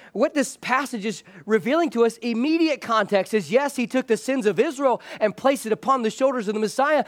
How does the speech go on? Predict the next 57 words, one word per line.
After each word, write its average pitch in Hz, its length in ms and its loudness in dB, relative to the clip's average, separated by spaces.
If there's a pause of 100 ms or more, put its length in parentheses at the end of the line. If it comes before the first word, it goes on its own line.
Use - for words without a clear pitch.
(100)
but 220 140 2
I 247 80 6
believe 269 280 0
in 233 120 2
the 233 100 0
totality 285 580 0
of 254 60 -2
the 247 80 0
context 247 460 0
of 220 80 2
all 269 180 4
of 226 60 -2
God's 233 240 4
word, 330 240 -2 (160)
it's 233 160 2
a 226 40 0
reference 247 300 2
that 247 160 2
in 214 140 2
this 285 200 -2
moment 262 360 2 (100)
in 208 100 -2
history, 247 380 0
Isaiah 240 360 4
is 233 100 0
seeing 311 320 -2 (140)
when 226 180 2
Jesus 226 240 -2
is 220 100 -2
dying 285 300 2
on 254 60 0
the 233 60 0
cross 285 380 0
for 254 140 -6
the 240 80 0
sins 311 320 -4
of 233 100 0
the 247 140 -2
entire 277 400 2
world. 247 560 0 (560)
And 226 180 2
that 247 140 2 (180)
the, 226 240 4
the, 226 240 -2
the 214 140 2
gospel 254 580 0
is 240 160 2
open 285 300 2
to 254 160 -2
anybody 269 500 2
who 254 100 2
calls 285 440 2
on 285 100 0
the 269 60 -4
name 277 220 0
of 254 100 -4
Jesus. 330 880 -4